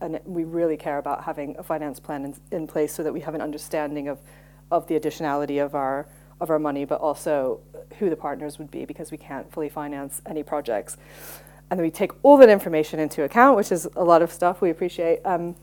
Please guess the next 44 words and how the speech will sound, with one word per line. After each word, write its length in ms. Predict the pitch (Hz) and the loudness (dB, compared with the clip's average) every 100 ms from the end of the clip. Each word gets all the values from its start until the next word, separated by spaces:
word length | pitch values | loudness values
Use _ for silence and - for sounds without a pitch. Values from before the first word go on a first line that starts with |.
| - - - - - - | -20 -20 -20 -20 -20 -8
and 100 | 190 | -6
we 60 | |
discuss 340 | 165 170 147 - | -6 0 0 0
it 40 | |
in 80 | 147 | -2
the 80 | 147 | 0
editorial 420 | 147 - 151 135 | 0 0 0 0
team, 380 | - 156 135 127 | -2 -2 -2 -6
and 220 | 170 139 151 | -8 -8 -8
again, 420 | 196 175 151 139 147 - | -6 -2 -2 -2 -10 -8
look 180 | 185 160 | -4 -2
at 80 | 147 | 0
it 80 | 127 | 0
against 340 | 151 151 151 | 0 -2 -4
our 80 | 143 | -6
cultural 320 | - 151 - | -4 -6 -6
priorities 640 | 143 147 143 147 139 139 | -10 -8 -6 -6 -8 -8
and 220 | - 180 147 | -10 -12 -14
kind 180 | 147 | -12
of 80 | 143 | -12
make 240 | 151 147 - - - - | -8 -8 -10 -20 -20 -16
decisions 440 | 160 160 147 143 | -8 -6 -6 -8
on 140 | 139 139 | -8 -8
that 160 | 131 | -8
basis. 500 | - 135 - 107 - - - - - - | -10 -12 -10 -10 -12 -18 -20 -20 -20 -10
Um, 260 | 156 139 139 - | -8 -6 -8 -8
and 180 | 156 | -4
then 280 | 151 147 143 | -4 -4 -6
if 180 | - 185 | -8 -10
you 200 | 170 156 - | -8 -8 -10
were 240 | 202 202 208 | 2 4 4
to 140 | 202 | 2
receive 360 | 160 - 156 151 - - | -4 -4 -4 -6 -18 -20
the 80 | 185 | -10
financing, 540 | 170 156 151 - 151 | -6 -4 -6 -6 -6
then 180 | 147 156 | -6 -8
again, 320 | - 160 156 147 | -8 -4 -2 -4
we, 80 | 160 160 - | -8 -10 -12
one 400 | - - 208 180 | -12 -10 -4 -2
of 100 | 160 151 | -2 0
us, 260 | 156 - | -2 -2
whether 180 | 175 156 | -2 -2
it's 160 | 143 - | -2 -4
me, 340 | 165 160 151 | -6 -4 -6